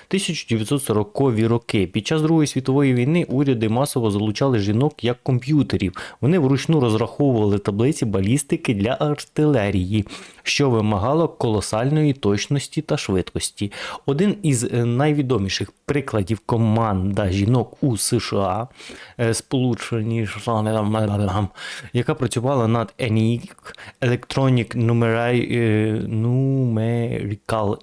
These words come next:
Integration and Computer, однією з перших електронних обчислювальних машин. Спочатку вони готували для, дані для обчислення, потім ениак почав працювати.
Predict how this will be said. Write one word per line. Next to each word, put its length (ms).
Integration 1500
and 260
Computer, 760
однією 440
з 80
перших 360
електронних 520
обчислювальних 800
машин. 460
Спочатку 500
вони 160
готували 480
для, 300
дані 480
для 180
обчислення, 540
потім 420
ениак 380
почав 360
працювати. 720